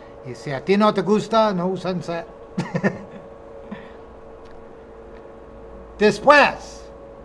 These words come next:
podemos usar como diccionario o como lista también, pienso, y probablemente tuple,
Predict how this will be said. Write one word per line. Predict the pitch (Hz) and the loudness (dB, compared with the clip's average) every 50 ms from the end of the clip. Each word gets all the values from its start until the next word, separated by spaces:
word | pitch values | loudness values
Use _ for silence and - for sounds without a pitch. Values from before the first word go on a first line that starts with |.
| - - - - - - - - - - - - - - - - - - - - - - | -20 -20 -20 -20 -20 -20 -20 -20 -20 -20 -20 -20 -20 -20 -20 -20 -20 -20 -20 -18 -8 -2
podemos | 143 151 139 160 170 214 247 262 240 - 190 | -2 2 4 6 6 6 6 4 4 4 2
usar | 196 - - 175 170 160 156 156 160 185 233 233 - - | -4 -2 2 4 6 6 8 8 8 8 6 4 2 2
como | 165 170 165 180 202 214 196 | 4 4 6 6 4 0 0
diccionario | 147 165 147 - - 165 156 151 151 147 147 147 156 165 170 180 190 202 202 | 0 -4 -6 -6 -6 -6 -4 -2 -2 -2 0 0 0 2 2 2 2 4 6
o | 208 196 165 165 180 175 - | 6 8 8 6 6 4 2
como | - 165 175 180 180 175 175 170 | 2 2 4 4 4 2 2 2
lista | 160 147 147 175 208 214 - - - 180 165 - | 0 0 0 0 0 0 -2 -4 -4 -4 -4 -4
también, | - 156 139 135 127 117 123 135 151 185 208 208 180 | -2 -4 -4 -4 -4 -6 -6 -4 -4 -2 -2 -4 -4
pienso, | 147 139 139 135 139 - - 156 175 196 196 | -4 -6 -6 -6 -8 -6 -4 -2 -2 0 0
y | 185 | -2
probablemente | 185 - - 139 135 151 151 147 165 180 190 185 175 160 160 160 - - 147 139 | -4 -6 -10 -4 -2 -2 2 4 4 4 4 2 -2 -4 -6 -8 -8 -6 -6 -6
tuple, | - - 131 123 - - 160 190 202 | -2 -2 -2 -2 -2 -2 -4 -4 -4